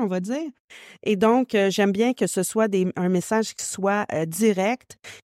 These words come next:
et qu'après une écoute de podcast, vous allez pouvoir repartir avec un, deux, trois, quatre astuces, trucs ou éléments de réflexion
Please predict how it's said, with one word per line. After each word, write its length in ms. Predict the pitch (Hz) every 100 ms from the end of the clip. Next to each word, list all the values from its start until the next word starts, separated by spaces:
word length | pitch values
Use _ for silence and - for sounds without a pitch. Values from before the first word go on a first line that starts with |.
| -
et 140 | 202
qu'après 460 | 185 196 180 - 269
une 200 | 262 208
écoute 340 | 208 - 233
de 120 | 185
podcast, 520 | 190 185 - 220 226 -
vous 140 | 180
allez 180 | 175 185
pouvoir 300 | - 202 208
repartir 540 | 180 - 175 - 220
avec 260 | 190 175 170 -
un, 220 | 208 214
deux, 260 | 175 196
trois, 380 | 185 - 202 202 196
quatre 300 | - 220 - - _ -
astuces, 560 | 202 - - 214 202 -
trucs 460 | - 233 226 - - _ _ _ _ -
ou 140 | 311
éléments 360 | - 214 208 220
de 80 | 214
réflexion 640 | 196 180 165 - 190 208